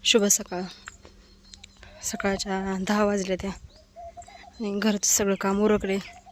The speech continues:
आता निघाले मी माळावर. गुरं बांधलेली आहेत डाळिंबीत. आता पहिल्यांदा आधी गुरं पाणी पाजून गुरांची जागा बदलून बांधते,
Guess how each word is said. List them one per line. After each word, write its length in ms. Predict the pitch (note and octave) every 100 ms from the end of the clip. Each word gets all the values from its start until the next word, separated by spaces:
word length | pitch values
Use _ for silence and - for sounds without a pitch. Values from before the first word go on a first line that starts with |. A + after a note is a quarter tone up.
| - - - - - - - - - G3
आता 160 | F#3
निघाले 420 | F#3+ G3 G3 F#3+ F#3+
मी 120 | G3
माळावर. 460 | G#3 A3+ G3+ G3+ - - - - - - - - - - - - _ - - - - - - - - - - A3
गुरं 160 | A3 G#3+
बांधलेली 320 | A3 G#3 F#3+
आहेत 140 | F#3+ G3+
डाळिंबीत. 420 | G3+ F#3+ F#3 - - - - - - - - - - - G#3
आता 100 | G3
पहिल्यांदा 400 | G#3+ G3 G3 F#3+
आधी 300 | F#3+ F#3+ G3+ F3+ - - - - - - - -
गुरं 140 | G#3+ G#3+ -
पाणी 180 | A3 G3+
पाजून 360 | G#3+ G3+ G#3 G#3+
गुरांची 380 | G#3 G#3+ G3
जागा 300 | G#3 A3+ G#3
बदलून 340 | A3+ A#3 G3+ G3
बांधते, 380 | G#3+ F#3 G3